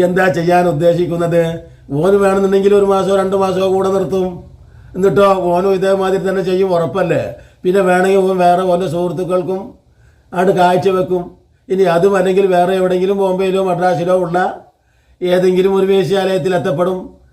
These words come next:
അല്ലാതെ ആത്മാർത്ഥമായിട്ട് ഒരു സ്വന്തം ഇണ എന്ന നിലയ്ക്ക് ഒരു മുസ്ലിമിന്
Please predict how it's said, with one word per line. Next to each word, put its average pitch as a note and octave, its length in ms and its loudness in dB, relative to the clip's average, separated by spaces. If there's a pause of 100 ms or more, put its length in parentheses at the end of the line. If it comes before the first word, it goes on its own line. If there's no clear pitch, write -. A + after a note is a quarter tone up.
(240)
അല്ലാതെ F#3 440 2
ആത്മാർത്ഥമായിട്ട് F3+ 960 -2
ഒരു F3+ 200 -2
സ്വന്തം E3+ 420 -2
ഇണ F3 120 -2
എന്ന F3 300 0
നിലയ്ക്ക് E3 400 -2
ഒരു F3 80 0
മുസ്ലിമിന് F3 600 0